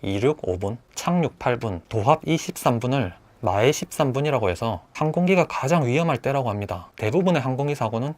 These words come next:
이 시간대에 일어나는 것이죠. 그래서 이렇게 위험한 순간에 혹시라도 사고가 발생할 경우 조금이라도 더 생존 확률을 높이기 위해서 이렇게 소등을 하는 것이랍니다. 이렇게 소등 외에도 비상구석 앞에는 짐을 놔두지 말고 모두 오버헤드빈에 올리라고 하죠.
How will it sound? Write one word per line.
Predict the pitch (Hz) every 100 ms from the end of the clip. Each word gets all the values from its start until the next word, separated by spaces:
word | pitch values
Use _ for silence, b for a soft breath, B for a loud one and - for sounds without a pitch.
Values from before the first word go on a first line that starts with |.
| -
이 | 156
시간대에 | - 190 165 - 143
일어나는 | 143 143 110 117
것이죠. | 117 - - 87 - -
그래서 | - 160
이렇게 | 147 175 143 117
위험한 | 143 170 139
순간에 | - 131 131 151 -
혹시라도 | 170 - 185 180
사고가 | - 139 143 165
발생할 | 117 - 127 110
경우 | 113 98 113 98
조금이라도 | - 120 180 180 147 117
더 | 104 104
생존 | 151 175 160
확률을 | 131 143 147 120
높이기 | 98 - 143 113
위해서 | 92 87 147 - -
이렇게 | 113 - 143
소등을 | - 165 160 120
하는 | 117 131
것이랍니다. | 117 - 90 87 87 - _ b b b -
이렇게 | 156 185
소등 | 156 196 190 143
외에도 | 98 107 135 92 - _
비상구석 | - 101 127 147 160 131
앞에는 | - 117 139 147
짐을 | - 135 143
놔두지 | 95 107 110
말고 | 113 92 113 135
모두 | - 98 143 147
오버헤드빈에 | - 127 143 151 135 113 98
올리라고 | 107 123 95 87
하죠. | 87 -